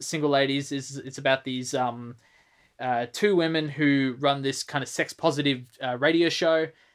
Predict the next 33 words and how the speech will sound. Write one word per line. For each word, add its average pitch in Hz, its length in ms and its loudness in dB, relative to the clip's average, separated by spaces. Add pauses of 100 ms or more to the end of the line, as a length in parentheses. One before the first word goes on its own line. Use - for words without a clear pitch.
(180)
and 131 500 0
the 135 100 -4
majority 143 420 2
of 131 120 -2
the 131 80 -6
series 127 460 -6
is 127 120 -10
them 123 160 -8
kind 127 220 -6
of 113 140 -12 (140)
fighting 139 420 0
against 120 260 -10
cancellation. 113 840 -6 (380)
And, 123 440 0
uh, 123 340 -4
I 190 60 0
won't 240 220 2
go 233 120 4
into 208 160 -4
too 190 120 -2
much. 185 200 -2
There's 175 160 2
a 170 60 -2
lot 175 160 4
of 156 100 0
other 147 260 2 (220)
spiraling 151 460 2
stuff, 139 280 2
but 139 140 -2
there's 156 140 2
some 165 220 -4
really 240 280 2
great 156 380 0